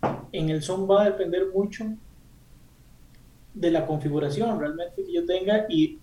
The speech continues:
y del método, ¿verdad?, que es-, que esté implementando ahí, ¿verdad? Ya, ya hablaron de los bloques, ya hablaron, por ejemplo, de los, de los reactores. Por ejemplo, otro caso también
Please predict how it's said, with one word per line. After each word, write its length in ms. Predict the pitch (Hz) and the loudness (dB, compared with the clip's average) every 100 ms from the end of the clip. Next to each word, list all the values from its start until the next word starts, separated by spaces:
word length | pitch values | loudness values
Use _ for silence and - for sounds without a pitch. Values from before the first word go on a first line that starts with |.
| - | -10
y 280 | 160 160 - | -4 -4 -4
del 320 | - 160 151 | 0 4 4
método, 760 | 160 180 196 190 214 214 214 170 | 4 4 4 6 10 12 12 10
¿verdad?, 260 | 156 170 | 8 4
que 80 | 170 | 2
es-, 180 | 156 - - | -6 -10 -16
que 100 | - | -8
esté 160 | 143 156 | -6 -4
implementando 720 | 156 196 175 147 156 160 165 | 0 0 0 -2 0 2 6
ahí, 160 | 196 190 | 6 6
¿verdad? 360 | 147 165 165 - - - - - | 4 0 -2 -8 -20 -20 -18 0
Ya, 440 | 151 151 160 - | 4 6 6 4
ya 140 | 147 | 2
hablaron 360 | 147 160 160 175 | 4 6 6 4
de 80 | 156 | 4
los 280 | 147 143 147 | 2 2 0
bloques, 480 | 156 156 - 151 | 0 0 -2 -2
ya 140 | 143 139 | 0 -2
hablaron, 260 | 143 147 151 | -4 -6 -4
por 100 | 156 | 0
ejemplo, 440 | 147 147 143 156 151 | 0 0 -2 2 4
de 100 | 147 | 4
los, 440 | 143 139 - - - - - - | 0 -2 -4 -8 -20 -20 -20 -2
de 240 | 151 151 | 4 6
los 600 | 147 147 143 143 143 143 | 6 6 6 6 4 2
reactores. 920 | 151 147 143 - 170 180 185 170 175 - - - - - | 4 4 4 4 6 8 6 2 0 -10 -20 -20 -20 0
Por 120 | 170 | 4
ejemplo, 580 | 156 170 - 196 196 - 160 - | 4 4 4 4 4 -6 -14 -12
otro 340 | - 175 185 190 | 2 2 6 6
caso 400 | 196 202 196 190 | 8 6 6 2
también 520 | 160 156 170 190 190 | 2 0 0 -2 -8